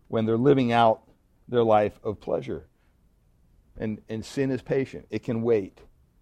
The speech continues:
And when the time is right, it will spring the trap and destroy the life of its victim. Most of the time, by the time the results of sin are known,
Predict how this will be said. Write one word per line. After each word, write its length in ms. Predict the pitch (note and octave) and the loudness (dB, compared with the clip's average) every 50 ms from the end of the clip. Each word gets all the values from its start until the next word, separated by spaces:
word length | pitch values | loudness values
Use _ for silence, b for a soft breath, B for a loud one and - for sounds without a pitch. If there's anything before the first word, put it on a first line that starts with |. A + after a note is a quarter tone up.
| _ _ _ _ _ _ _ _ _ _ _ | _ _ _ _ _ _ _ _ _ _ _
And 120 | G2+ G2 | -10 -8
when 140 | G2+ G2+ G2 | -6 -6 -6
the 80 | G2 F#2 | -8 -6
time 300 | - - B2 B2+ C3+ C3+ | -2 0 0 2 2 0
is 140 | C3 B2 - | -2 -2 0
right, 300 | A#2 F2+ F#2 G2 F#2 - | 0 0 0 0 -4 -6
it 60 | G2+ | -10
will 140 | F#2 F2+ F2+ | -12 -12 -14
spring 380 | - - _ - E2 A#2+ A#2 | -14 -10 _ -6 -6 -4 -6
the 80 | A2 G2 | -6 -8
trap 440 | - - F#2 C#2+ A#1+ G1+ - _ - - _ _ _ _ _ _ _ _ | -8 -10 -10 -12 -12 -14 -18 _ -20 -20 _ _ _ _ _ _ _ _
and 120 | - F#2+ F2+ | -14 -10 -10
destroy 540 | F#2+ G2 - - - A#2+ A#2 A2+ A2 A2 | -10 -12 -12 -8 -4 -2 0 0 0 -2
the 100 | G#2+ G2 | -4 -6
life 420 | G2 F#2 F#2 F2+ F2+ F2+ F2 - - _ | -8 -8 -8 -8 -8 -10 -12 -16 -14 _
of 120 | G#2 F#2 | -12 -12
its 140 | G2 F#2+ - | -12 -14 -10
victim. 360 | - D3+ C#3+ - - - - _ _ _ _ _ _ _ _ _ _ _ _ _ _ _ _ _ _ _ _ _ _ _ _ _ _ _ _ _ _ _ _ _ | -12 -12 -12 -12 -16 -20 -20 _ _ _ _ _ _ _ _ _ _ _ _ _ _ _ _ _ _ _ _ _ _ _ _ _ _ _ _ _ _ _ _ _
Most 280 | G2 A2 A#2+ B2+ - - | -2 0 0 0 -2 -6
of 80 | C#3 | -6
the 80 | A#2 A2+ | -8 -4
time, 280 | - B2 A#2 A#2 B2+ B2+ | -2 0 0 0 0 0
by 100 | A#2 G#2+ | -2 -2
the 80 | G2+ | -4
time 300 | G#2 - C3+ B2 B2 B2 | -4 -2 -2 -2 -2 -2
the 100 | A#2 G#2+ | -2 -4
results 400 | G2+ G#2 - B2 A#2+ A#2 A2+ - | -4 -2 0 2 2 2 2 0
of 80 | A2 - | -8 -10
sin 200 | - - C3 A#2 | -6 -6 -4 -4
are 100 | G#2+ G#2 | -4 -2
known, 340 | A2 A2+ A#2+ B2 C3 B2+ | -2 -2 -2 -2 -2 -4